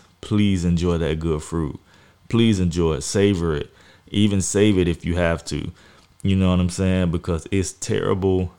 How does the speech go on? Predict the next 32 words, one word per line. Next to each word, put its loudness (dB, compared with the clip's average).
for -8
everybody. -2
It -2
is. 0
And -2
that's 0
what 0
I've 0
learned, 0
um, -2
through 0
this 0
whole 2
year 0
of -6
twenty 0
twenty-one. 0
It's -4
just -4
that -2
please 2
enjoy 2
your 0
good 0
fruit, -2
because -2
you're 2
gonna 0
pick -4
a 0
bad 2
one. -6